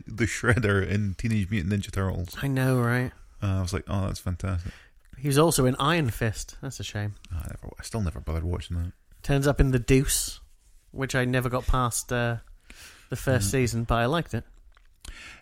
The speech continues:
Speaker 1: Um,
Speaker 2: He's,
Speaker 1: so
Speaker 2: he's probably the most successful person in here.
Speaker 1: Oh,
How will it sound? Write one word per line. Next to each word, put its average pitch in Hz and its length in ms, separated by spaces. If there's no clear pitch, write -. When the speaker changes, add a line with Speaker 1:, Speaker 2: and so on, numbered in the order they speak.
Speaker 1:
Um, 175 420
Speaker 2:
He's, 214 120
Speaker 1:
so 143 120
Speaker 2:
he's 190 160
probably 240 300
the 143 80
most 139 200
successful 143 400
person 143 300
in 180 140
here. 110 180
Speaker 1:
Oh, 117 160